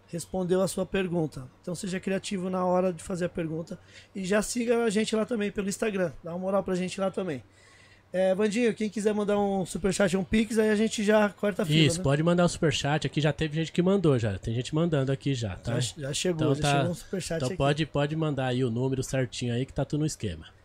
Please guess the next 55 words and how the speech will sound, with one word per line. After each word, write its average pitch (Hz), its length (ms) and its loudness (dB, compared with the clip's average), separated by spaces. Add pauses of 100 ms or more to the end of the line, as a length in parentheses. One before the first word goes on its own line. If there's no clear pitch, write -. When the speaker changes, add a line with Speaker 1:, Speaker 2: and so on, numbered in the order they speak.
(140)
Speaker 1:
Beleza. 151 480 -2 (360)
Lembrando 196 360 0
que - 140 -8
quem 226 220 2
mandar 185 520 4
um 151 80 -2
superchat, 190 760 0
né, 165 100 -6
de 156 100 -10
ma-, 175 200 0
do 185 140 -8
maior 180 200 2
valor 175 320 2
hoje 214 400 4 (340)
vai 160 120 -4
tá 190 100 -2
concorrendo 185 420 0
a - 20 0
uma 190 140 0
entrada 180 420 4
no 190 200 0
Gavião 185 380 4
Rap 196 220 2
Festival 190 560 0
sábado 196 340 0
agora, 160 340 4
dia 156 160 -2
quatro 202 440 2
do 175 120 2
onze. 131 320 -2 (100)
Speaker 2:
Isso, 120 380 -4
Speaker 1:
É - 60 4
Speaker 2:
isso 190 80 6
Speaker 1:
isso? 156 100 2
Speaker 2:
mesmo. 113 480 -2
Quem, 131 260 -4
quem 165 120 -2
que 190 100 -2
vai 190 140 6
tá 185 180 2
lá, 165 160 6
Nego 139 220 2
Chique? - 340 0
Olha 147 160 2
aí 147 80 0
na 139 120 0
tela 135 280 -2
aí, 135 60 0
fala 147 180 0
pra 139 220 -2
nós 127 260 -2
aí. 117 120 0
Tem - 200 -6
o 139 40 0
Império. 160 840 2